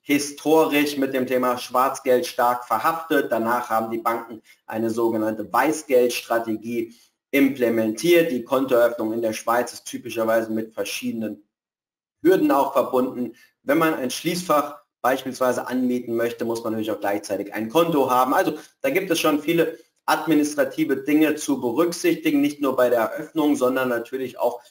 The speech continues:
bei der laufenden Unterhaltung eines Depots, eines Kontos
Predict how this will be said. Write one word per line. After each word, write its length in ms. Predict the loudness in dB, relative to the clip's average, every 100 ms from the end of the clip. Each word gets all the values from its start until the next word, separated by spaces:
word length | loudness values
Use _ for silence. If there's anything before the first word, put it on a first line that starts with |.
| _
bei 140 | -2
der 160 | 2 2
laufenden 480 | 4 4 2 0 -4
Unterhaltung 680 | -2 -2 0 0 0 -2
eines 300 | -2 -4 -6
Depots, 500 | -6 -10 -2 2 2
eines 300 | 2 -4 -6
Kontos 520 | -4 -2 0 0 0